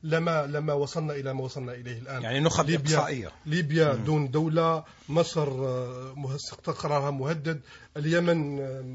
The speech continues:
Speaker 1: مقبلة على، على سيناريوهات كا-، ط-، ط-، كارثية، سوريا لا، لا نكاد نجد لها أثرا في الواقع العربي، العراق أصبحت محطة، يعني، كل هذا للأسف الشديد هي نتاج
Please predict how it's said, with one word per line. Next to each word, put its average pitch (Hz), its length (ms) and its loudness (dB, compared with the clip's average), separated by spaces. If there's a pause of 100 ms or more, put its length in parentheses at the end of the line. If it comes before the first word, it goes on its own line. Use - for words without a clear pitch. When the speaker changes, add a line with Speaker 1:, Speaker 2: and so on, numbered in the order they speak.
(220)
Speaker 1:
مقبلة 151 400 0
على، 139 480 0 (320)
على 143 200 -2
سيناريوهات 147 760 -2
كا-، 147 240 -2 (140)
ط-، 151 320 0
ط-، 135 280 -2
كارثية، 165 680 0 (260)
سوريا 165 500 2
لا، 151 220 2
لا 151 180 -2
نكاد 147 300 -2
نجد 143 280 -4
لها 143 340 -4
أثرا 156 300 -2
في 127 80 -10
الواقع 147 340 -4
العربي، 165 500 -2 (280)
العراق 165 600 2
أصبحت 156 420 -10 (140)
محطة، 160 460 -8 (200)
يعني، 208 160 -6
كل 269 260 -4
هذا 247 120 2
للأسف 220 320 -4
الشديد 208 380 -4
هي 196 180 -4
نتاج 170 560 0